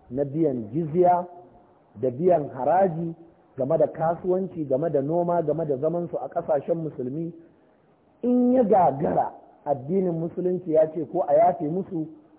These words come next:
ko kuma a biya musu. Sayyidina Umar, Allah ya ƙara mishi yarda, wata rana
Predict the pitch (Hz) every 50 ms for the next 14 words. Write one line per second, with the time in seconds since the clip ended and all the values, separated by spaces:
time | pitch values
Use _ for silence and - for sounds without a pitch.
0 | _ - - 165 160 160 - 170 175 175 - 131 120 113 123 147 143 135 131 127
1 | 127 131 113 - - 80 - - _ _ _ _ _ _ _ _ _ _ _ _
2 | _ _ - - 170 226 277 240 233 220 220 233 233 220 202 - 190 208 202 185
3 | 180 165 - 185 185 185 180 170 165 170 160 - 156 143 127 127 127 143 143 143
4 | 151 156 160 165 151 151 143 143 143 139 131 -